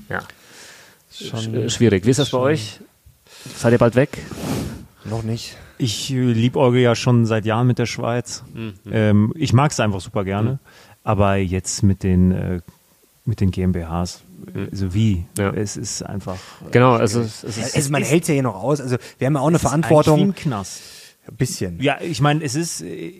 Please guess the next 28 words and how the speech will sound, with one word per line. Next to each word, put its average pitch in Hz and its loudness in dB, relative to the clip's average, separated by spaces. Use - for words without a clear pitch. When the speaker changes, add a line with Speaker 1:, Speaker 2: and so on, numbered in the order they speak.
Speaker 1:
Ein 143 0
Unternehmerknast. 127 2
Speaker 3:
Ja, 151 0
Speaker 1:
Also, 104 4
Speaker 2:
Unternehmer. 110 2
Speaker 1:
ja. 98 0
Speaker 3:
es 147 0
ist 156 -2
ein 151 2
Unternehmer. 156 0
Speaker 1:
<laughs> 151 0
Speaker 3:
Es 131 -2
ist 147 0
einfach, 113 0
es 110 -4
ist 117 -8
einfach 104 -8
zu - -12
teuer. 131 -8
Also, 95 -8
Speaker 1:
Ja. 135 -2
Also 131 4
was 131 4
Speaker 2:
Ja. 127 6
Speaker 1:
ich - 4
mir 160 8
vorstellen 175 0
kann 202 -6